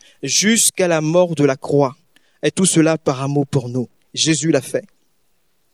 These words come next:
Jacob a travaillé ces sept années. Et au terme des sept années, bon ben, il s'attendait à recevoir, à avoir Rachel pour épouse.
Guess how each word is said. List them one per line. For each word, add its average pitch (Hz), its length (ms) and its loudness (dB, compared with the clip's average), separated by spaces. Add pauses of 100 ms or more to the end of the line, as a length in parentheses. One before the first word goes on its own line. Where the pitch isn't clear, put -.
(480)
Jacob 233 360 0
a 240 60 -4
travaillé 202 400 2
ces 190 140 0
sept 190 260 0
années. 143 240 -6 (2000)
Et 156 580 2
au 143 120 0
terme 185 200 2
des 165 120 4
sept 175 260 0
années, 165 360 4
bon 147 180 0
ben, 101 340 -6 (300)
il 151 60 -14
s'attendait 151 460 -6
à 160 160 0
recevoir, 147 840 -4 (520)
à 127 280 -6
avoir 151 320 0
Rachel 156 380 0
pour 147 220 2
épouse. 160 560 -2